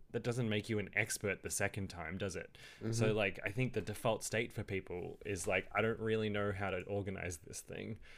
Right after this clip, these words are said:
Speaker 1: And I feel like maybe f-, the funeral director could be a bit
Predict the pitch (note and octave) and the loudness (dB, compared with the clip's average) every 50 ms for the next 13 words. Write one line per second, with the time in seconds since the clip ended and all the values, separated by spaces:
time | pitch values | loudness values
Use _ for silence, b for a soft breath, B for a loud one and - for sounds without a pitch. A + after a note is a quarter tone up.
0 | b b b b b - F#2+ F#2+ F#2 G#2 A2+ A2 G#2 G2+ - G#2 G2+ G2 G2 F2 | b b b b b -12 -10 -10 -6 -4 -2 0 0 0 0 0 -2 -2 0 0
1 | G2+ G2+ G#2 G#2+ G#2+ G2+ F#2+ - - - _ - C3 - A2 G#2 - - G#2 G2+ | 0 0 0 -2 -4 -6 -10 -14 -18 -20 _ -20 -10 -10 -10 -8 -6 -4 -4 -4
2 | G2+ G2 G2+ G2+ G2+ G2+ - - G2+ - G#2+ G2+ - - G2 G2 F#2+ - G2+ F2+ | -2 -2 -2 -4 -4 -4 -6 -8 -6 -2 -2 -2 -2 -2 -2 -2 -2 -2 -4 -6